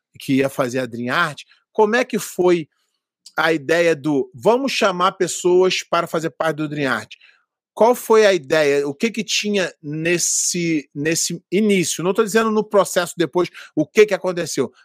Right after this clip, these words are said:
mas você foi, você, você fazia a ideia, você fazia parte dele ir lá no, no projeto que ele fez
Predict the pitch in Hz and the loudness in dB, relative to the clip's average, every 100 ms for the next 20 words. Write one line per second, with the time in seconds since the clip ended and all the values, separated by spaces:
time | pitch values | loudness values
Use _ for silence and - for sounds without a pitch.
0 | - 156 165 170 - 208 208 151 - 165 | -4 -2 0 -2 2 2 2 -4 -12 -4
1 | 160 - 190 185 - 143 156 - 180 170 | -4 0 2 2 -2 -4 -2 0 0 0
2 | 156 165 135 165 151 - 202 202 - 147 | 0 -2 0 0 0 -2 -8 -10 -12 0
3 | 143 131 147 131 160 190 170 147 180 170 | 2 2 -2 0 2 4 2 0 -6 -4
4 | 151 151 170 165 - 139 151 147 156 202 | -2 -2 0 -2 -4 -8 -6 -4 -2 2
5 | 165 165 190 190 139 151 156 143 147 156 | 4 4 2 -4 -8 -4 -4 -4 -4 -2
6 | 139 151 190 190 160 - 156 151 143 - | 0 0 -2 -4 -14 -6 -4 -4 -6 -4
7 | 147 | -4